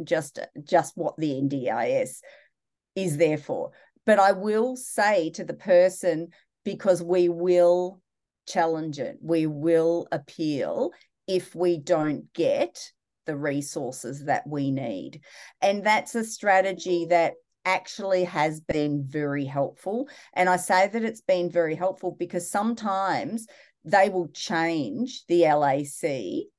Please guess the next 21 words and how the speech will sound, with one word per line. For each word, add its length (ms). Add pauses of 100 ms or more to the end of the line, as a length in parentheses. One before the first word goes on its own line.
(180)
to 120
make 380
sure 760
that 200 (340)
I'm 320
given 300
an 180
appropriate 960
L 180
A 180
C. 540 (480)
Um, 540 (1300)
and, 380
and 220
so 240
I've 240
been 240
very 300
comfortable 580
with 160
that. 240